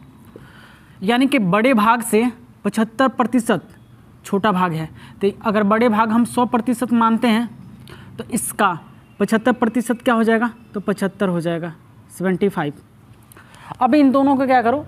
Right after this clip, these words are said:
रेशियो में, अनुपात में निकाल दो। तो ये करेंगे पच्चीस तें पचहत्तर, तीन बार में, और पच्चीस चौका सौ,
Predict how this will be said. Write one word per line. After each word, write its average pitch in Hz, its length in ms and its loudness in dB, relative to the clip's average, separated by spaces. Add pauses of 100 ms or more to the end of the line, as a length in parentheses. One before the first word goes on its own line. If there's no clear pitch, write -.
रेशियो 226 340 2
में, 214 160 0
अनुपात 214 420 0
में 196 100 -2
निकाल 170 280 -2
दो। 170 120 -10 (560)
तो 208 200 -4
ये 233 160 2
करेंगे 247 420 2 (200)
पच्चीस 220 300 -2
तें 254 260 2
पचहत्तर, 233 640 0 (200)
तीन 226 180 4
बार 233 160 2
में, 247 180 2 (380)
और 185 100 -2
पच्चीस 208 340 -2
चौका 220 260 0
सौ, 165 240 -6